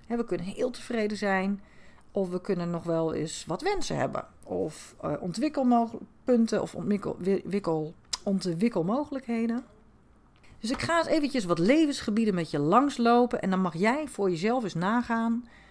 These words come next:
En dat kan je eventueel ook weer opschrijven als je dat fijn vindt. Met een cijfer van één tot tien, hoe tevreden jij over het levensgebied bent. Hoe goed heb jij dat voor jezelf geregeld?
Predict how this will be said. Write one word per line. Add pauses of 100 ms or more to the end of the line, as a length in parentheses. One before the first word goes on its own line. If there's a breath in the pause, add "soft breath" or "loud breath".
(200 loud breath)
En
dat
kan
je
eventueel
ook
weer
opschrijven
als
je
dat
fijn
vindt.
Met
een
cijfer
van
één
tot
tien,
hoe
tevreden
jij
over
het
levensgebied
bent.
Hoe
goed
heb
jij
dat
voor
jezelf
geregeld?